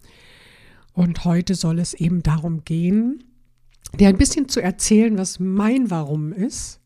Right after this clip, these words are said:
warum ich meine Heldinnenreise immer weitergehe und soll dir ein paar Ideen geben,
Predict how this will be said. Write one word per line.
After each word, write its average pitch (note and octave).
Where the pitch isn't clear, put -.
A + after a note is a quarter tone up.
warum E3+
ich A3+
meine G3
Heldinnenreise F3+
immer E3
weitergehe F3+
und E3+
soll F3+
dir E3+
ein E3+
paar F3
Ideen F3+
geben, A#3